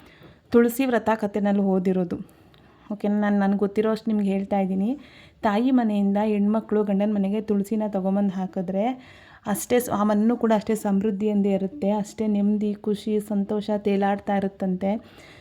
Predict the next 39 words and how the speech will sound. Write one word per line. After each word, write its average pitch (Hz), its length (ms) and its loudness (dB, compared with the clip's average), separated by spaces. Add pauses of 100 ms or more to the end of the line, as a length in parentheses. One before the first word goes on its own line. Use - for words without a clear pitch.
(240)
ಆ, 220 60 0 (420)
ನಾನು 214 260 2
ಇಲ್ಲಿ 214 220 2
ನೋಡಿ 208 340 2 (240)
ನೀಟಾಗಿ 214 380 -2
ತೊಗೊಬಂದು 202 720 0
ಈ 190 100 0
ಥರ 190 220 -2
ಮಣ್ಣು, 190 520 0 (220)
ಮಣ್ಣೆಲ್ಲ 196 360 2
ಹಾಕ್ಕೊಂಡು, 202 680 -2
ಮಣ್ಣನ್ನು 220 360 6
ಕೂಡ 262 160 4
ನಾನು 254 180 4
ಅಲ್ಲಿಂದನೇ 220 420 2
ತೊಗೊಬಂದಿದ್ದೆ. 196 480 0
ಯಾಕಂದರೆ 214 440 2 (480)
ಅಮ್ಮವ್ರ 233 260 6
ಮನೆ 247 160 4
ಹತ್ರ 220 160 -2
ನರ್ಸರಿ 214 520 0
ಇದೆ. 185 500 -4 (200)
So 262 60 6 (100)
ಅಲ್ಲಿ 240 400 4
ಅವ್ರ 220 420 4
ಹತ್-, 240 160 0
ಅವ್ರ 220 200 2
ಹತ್ರನೇ 226 280 0
ಇಸ್ಕೊಬಂದೆ. 208 480 0
ಯಾಕಂದರೆ 208 320 0
ಇದು 208 120 0
ಗೊಬ್ರದ 208 440 0
ಮಣ್ಣು 208 240 4
ಅಂದರು. 202 180 2
ಮಣ್ಣು 220 260 2
ತುಂಬ 208 240 0
ಚೆನ್ನಾಗಿತ್ತು. 202 420 0
ಬೆಂಗಳೂರಲ್ಲಿ 214 460 4
ಗೊತ್ತಲ್ವಾ, 202 680 0